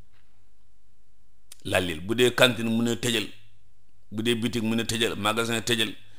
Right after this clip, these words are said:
Lu tax? Mu ne, "Demal jàngi njënd ak njaay, boo amee diplôme nga ñëw jënd ak jaay." Mu ne, "Aw, ay, boo ñëwoon Sénégal gi, nga xam ne kullu na tijaara, ñun ñëppay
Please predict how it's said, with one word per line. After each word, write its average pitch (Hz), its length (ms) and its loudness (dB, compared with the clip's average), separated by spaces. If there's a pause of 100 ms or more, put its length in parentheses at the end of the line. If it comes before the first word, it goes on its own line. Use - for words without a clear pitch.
(120)
Lu - 100 0
tax? 135 220 8 (220)
Mu 98 100 2
ne, 113 120 4
"Demal 117 420 4
jàngi 113 440 6
njënd 107 280 0
ak 104 80 0
njaay, 92 420 2 (360)
boo 101 200 6
amee 117 240 8
diplôme 98 440 0
nga 95 120 0
ñëw 98 260 2
jënd 92 220 -2
ak 87 220 -6
jaay." 85 280 -4
Mu 101 80 -4
ne, 113 80 2
"Aw, - 140 4 (220)
ay, 151 160 2
boo 160 120 2
ñëwoon 135 240 0
Sénégal 104 440 -4
gi, - 80 -10 (1000)
nga - 100 -6
xam - 160 2
ne 151 80 2 (160)
kullu 202 240 2
na 131 180 4
tijaara, 95 400 2
ñun 147 320 0
ñëppay 165 640 -2